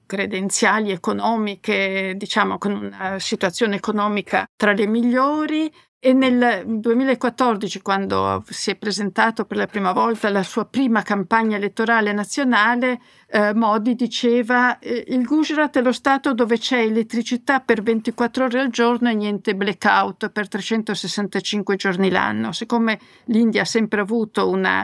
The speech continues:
deficit, ce l'ha tuttora, di produzione di energia, questo era, come dire, qui è dove le cose funzionano.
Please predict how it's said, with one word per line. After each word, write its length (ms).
deficit, 880
ce 140
l'ha 120
tuttora, 580
di 140
produzione 640
di 120
energia, 640
questo 600
era, 440
come 280
dire, 520
qui 260
è 60
dove 240
le 120
cose 300
funzionano. 840